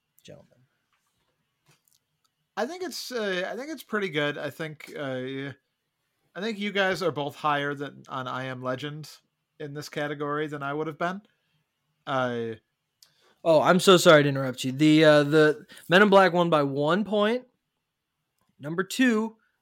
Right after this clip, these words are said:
Speaker 1: Men in Black had fourteen, which is the most
Speaker 2: Okay.
Speaker 1: we've had for a winner so far. And, uh, and the number two was Shake Your Tail Feather.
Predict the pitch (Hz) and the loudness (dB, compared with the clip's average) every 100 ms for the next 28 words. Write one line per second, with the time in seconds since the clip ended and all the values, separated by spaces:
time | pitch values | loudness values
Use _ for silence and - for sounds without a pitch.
0 | _ 185 220 240 202 165 - 214 220 - | _ -2 0 0 -2 -6 -4 -4 -4 -8
1 | 202 180 117 95 117 _ 135 131 127 143 | -8 -8 -10 -18 -20 _ -20 -18 -14 -8
2 | 143 156 - 143 147 139 - 139 135 131 | -6 -4 -6 -6 -6 -8 -10 -10 -10 -14
3 | 123 123 - 107 76 117 _ _ _ _ | -14 -16 -16 -20 -20 -20 _ _ _ _
4 | _ _ _ _ _ _ _ _ 160 143 | _ _ _ _ _ _ _ _ -8 -6
5 | 139 135 131 127 127 123 135 143 175 190 | -8 -8 -10 -10 -14 -14 -12 -6 -4 -4
6 | 196 220 185 151 160 156 151 139 - - | -6 -6 -6 0 2 2 -2 -8 -14 -12
7 | 147 135 131 113 - - - | -10 -10 -14 -16 -16 -20 -20